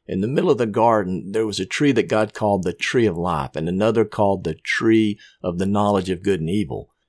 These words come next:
Adam and, and later Eve could eat from the tree of life forever. However, God told Adam that he could not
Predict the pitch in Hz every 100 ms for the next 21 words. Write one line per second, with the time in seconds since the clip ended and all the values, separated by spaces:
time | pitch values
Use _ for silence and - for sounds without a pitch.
0 | _ 208 160 135 117 107 98 113 104 117
1 | 127 117 - 123 117 101 101 - - -
2 | - - 143 147 - 131 113 - 123 110
3 | 95 92 90 87 85 _ _ _ - 90
4 | 85 76 - - _ - 135 143 123 64
5 | - _ - 147 151 - 151 135 123 120
6 | 107 98 104 101 - 127 131 123